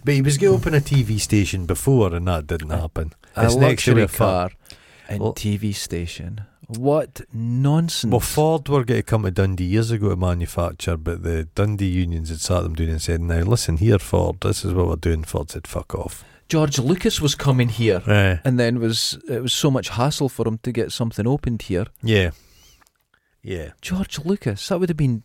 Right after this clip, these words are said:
Speaker 2: good for Dundee.
Speaker 1: Imagine,
Speaker 2: That was
Speaker 1: like,
Speaker 2: a long
Speaker 1: Ti-,
Speaker 2: time ago.
Speaker 1: Timex factory accidents. Did people just, they were working with electronics.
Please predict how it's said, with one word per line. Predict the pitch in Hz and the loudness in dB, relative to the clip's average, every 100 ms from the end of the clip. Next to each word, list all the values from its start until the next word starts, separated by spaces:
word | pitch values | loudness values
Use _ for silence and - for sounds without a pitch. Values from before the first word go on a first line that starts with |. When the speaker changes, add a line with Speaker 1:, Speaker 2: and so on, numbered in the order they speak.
| _ | _
Speaker 2:
good | 135 - | -2 -2
for | - 98 | -4 -2
Dundee. | 104 107 117 | 0 0 4
Speaker 1:
Imagine, | 139 143 165 | 4 4 4
Speaker 2:
That | 120 110 | 4 4
was | 120 | 2
Speaker 1:
like, | 117 | 2
Speaker 2:
a | |
long | 107 113 110 | 0 2 4
Speaker 1:
Ti-, | 143 | 6
Speaker 2:
time | 117 110 107 | 4 2 0
ago. | 101 | 0
Speaker 1:
Timex | 95 208 220 208 156 - | 2 2 4 2 0 -2
factory | - 143 101 - 107 101 | 0 0 0 0 2 2
accidents. | 107 101 - 104 85 69 | 0 -2 -8 -4 -4 -4
Did | - 117 | -6 -2
people | - 202 208 | 0 2 2
just, | 170 156 123 - | 2 0 0 0
they | |
were | 135 | 2
working | 135 190 - 156 | 2 0 -2 0
with | 147 | 2
electronics. | 117 80 - 143 135 85 - | 2 -2 0 2 2 -2 -10